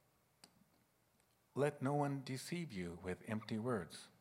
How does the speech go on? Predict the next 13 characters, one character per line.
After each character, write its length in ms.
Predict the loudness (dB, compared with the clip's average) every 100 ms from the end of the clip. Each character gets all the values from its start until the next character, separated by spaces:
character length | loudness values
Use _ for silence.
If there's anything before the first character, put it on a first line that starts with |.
| _ _ -20 -20 0
for 140 | 2
because 480 | 2 0 2 2 2
of 60 | -2
such 360 | -2 -2 -2
things 320 | -2 -2 -2 -2
God's 360 | 0 0 0
wrath 240 | -2 -2 -4 -10 -20 -20 -10
comes 280 | 0 0 2
on 260 | -2 -2
those 400 | 0 0 0 -6 -16 -20 -16 -2
who 80 | 0
are 160 | 2
disobedient. 720 | 0 -2 -2 -2 -4 -4 -8